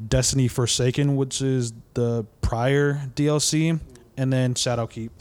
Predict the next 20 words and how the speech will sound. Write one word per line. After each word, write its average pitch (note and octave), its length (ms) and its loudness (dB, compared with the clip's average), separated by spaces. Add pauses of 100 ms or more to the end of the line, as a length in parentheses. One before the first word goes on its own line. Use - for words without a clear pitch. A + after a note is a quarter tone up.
(600)
But C#3+ 100 2
now D#3 220 4
the D#3+ 100 2
cool D#3 220 2
thing C#3+ 220 2
is, C3 220 2
like, A#2+ 400 0 (440)
pri-, E3 300 2 (120)
previously G3 760 2
you D3 160 0
had C3+ 240 2
to B2 420 2 (840)
buy B2+ 460 0
each C3 320 -6
D C3+ 200 -2
L C3 120 0
C B2+ 260 -4
to B2+ 120 -4
jump B2 380 -4
in, C3+ 380 -4